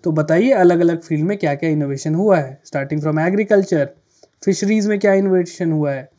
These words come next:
माइनिंग में क्या चीज़ हुई है, ऑलराइट, मैन्युफैक्चरिंग सेक्टर में आप आर्टिफिशियल इंटेलिजेंस का यूज़ कर बता सकते हो मेंशन, टर्शरी सेक्टर में बहुत इनोवेशन हुए हैं, घर बैठे-बैठे आप सब चीज़ें ऑनलाइन बुक कर लेते हो,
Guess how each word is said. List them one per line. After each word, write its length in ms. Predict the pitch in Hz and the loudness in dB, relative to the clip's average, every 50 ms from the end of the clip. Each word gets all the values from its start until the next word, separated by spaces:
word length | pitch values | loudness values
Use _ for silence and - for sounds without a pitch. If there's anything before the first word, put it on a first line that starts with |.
| _ _ - _ _ _ _ 175 | _ _ -20 _ _ _ _ -4
माइनिंग 420 | 170 170 175 190 202 214 214 214 | -2 0 0 2 2 0 0 0
में 120 | 214 208 196 | -2 -2 0
क्या 160 | 202 196 190 | 0 -2 0
चीज़ 240 | 190 196 190 175 170 | 0 -2 -2 0 0
हुई 220 | 165 160 151 147 | 0 0 0 -2
है, 180 | 139 139 139 - _ _ _ - 151 | -4 -8 -10 -14 _ _ _ -8 -4
ऑलराइट, 280 | 147 180 214 214 - - - _ _ _ - | -2 -2 -2 -2 -4 -8 -18 _ _ _ -4
मैन्युफैक्चरिंग 640 | 165 165 170 190 190 - 196 180 175 175 - 220 220 196 | 0 0 2 2 0 0 0 -2 -2 -4 -4 -4 -4 -2
सेक्टर 360 | - 202 196 - - 190 185 | -4 -4 -4 -4 -2 -2 0
में 240 | 175 160 147 143 143 | 0 -2 -2 -4 -6
आप 280 | 147 156 170 - - - | -6 -6 -8 -6 -4 -2
आर्टिफिशियल 580 | 156 165 160 175 160 - 180 165 - 180 180 | 0 0 0 -2 -4 -4 -6 -4 -4 -4 -2
इंटेलिजेंस 460 | 175 180 165 165 165 165 180 185 180 | -2 -2 -2 -2 0 0 -2 -2 -2
का 100 | - 190 | -2 -2
यूज़ 260 | 175 180 180 175 170 - | 0 0 0 0 -2 -2
कर 80 | 175 165 | -4 -4
बता 280 | 160 156 156 160 156 | -4 -4 -4 -4 -4
सकते 300 | 151 - 151 156 - 160 | -4 -6 -10 -10 -6 -6
हो 60 | 151 | -4
मेंशन, 380 | 151 143 143 139 147 143 135 147 - _ _ _ _ _ - - _ _ _ _ _ - | -4 -4 -6 -8 -10 -10 -12 -12 -16 _ _ _ _ _ -20 -20 _ _ _ _ _ 2
टर्शरी 460 | 185 185 180 - 202 190 190 208 202 | 2 2 2 0 -2 -2 -2 -2 -4
सेक्टर 320 | - 202 180 180 - 196 | -4 -6 -8 -6 -4 -4
में 200 | 185 190 190 180 | -2 -2 -2 -2
बहुत 300 | 175 156 151 185 190 190 | -2 -2 -2 -2 -2 0
इनोवेशन 460 | 185 190 185 180 175 165 170 185 175 | 0 0 0 0 0 0 -2 -2 -2
हुए 220 | 170 165 165 160 151 | -2 0 0 -2 -2
हैं, 200 | 147 139 139 - _ _ _ _ - - _ _ 160 | -4 -6 -10 -16 _ _ _ _ -20 -20 _ _ -4
घर 200 | 165 165 175 175 | -2 -2 0 0
बैठे-बैठे 480 | 180 175 - 180 180 180 170 - 185 | 0 0 0 0 -2 -2 -2 -2 -2
आप 180 | 180 180 180 180 - | -2 -2 -4 -6 -8
सब 160 | - 185 180 | -8 -8 -6
चीज़ें 400 | - 185 175 165 175 180 180 175 - - | -4 -4 -2 -2 0 -2 -2 -4 -4 -4
ऑनलाइन 360 | 170 160 165 165 165 170 170 | -2 0 2 2 2 2 0
बुक 180 | 160 160 160 160 | 0 -2 -4 -4
कर 100 | - 160 | -4 -2
लेते 300 | 156 156 151 151 151 151 | 0 -2 -2 -2 -4 -6
हो, 260 | 143 139 131 135 - | -6 -6 -8 -12 -16